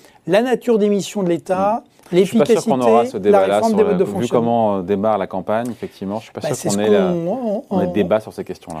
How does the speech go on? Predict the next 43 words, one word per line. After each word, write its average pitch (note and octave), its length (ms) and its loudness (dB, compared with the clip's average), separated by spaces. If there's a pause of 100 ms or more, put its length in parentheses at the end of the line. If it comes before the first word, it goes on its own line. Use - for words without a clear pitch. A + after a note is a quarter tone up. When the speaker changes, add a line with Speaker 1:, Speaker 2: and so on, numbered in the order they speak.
Speaker 2:
hein. - 80 -18
Speaker 1:
mais, E3+ 320 0 (300)
mais D#3 180 -2
ce D#3 180 -8
serait, D#3 560 0
ce E3 140 -14
serait D#3+ 200 -10
fondamental E3+ 600 -4
de, D3+ 340 -8
ce D3 160 -12
serait D#3+ 140 -12
fondamental D#3+ 520 -8
de E3 80 -8
l'avoir. A3 340 -2 (120)
Speaker 2:
Mm. - 60 -14 (180)
Speaker 1:
Et, - 40 0
et, D#3+ 220 -6
et C#3 60 -10 (140)
il C3+ 260 -10
y C#3 60 -8
a C3 60 -10
quand F3 140 -12
même E3+ 220 -6
beaucoup C3 420 -8
de C#3 40 -12
choses D3 220 -8
à B2+ 80 -12
faire G3 320 -2
sur, E3 420 -6
euh, C3 180 -12 (460)
euh, B2+ 480 -12
la B2+ 120 -12
rationalisation C#3+ 1080 -8
de B2+ 480 -12
l'État C#3 420 -12
sur - 180 -14
le, B2 280 -14
le B2 180 -14
territoire. F3+ 640 -4 (280)
Et D3+ 100 -4
puis - 160 -12
ensuite, A#3 480 -4 (480)
j'insiste, D3 560 -6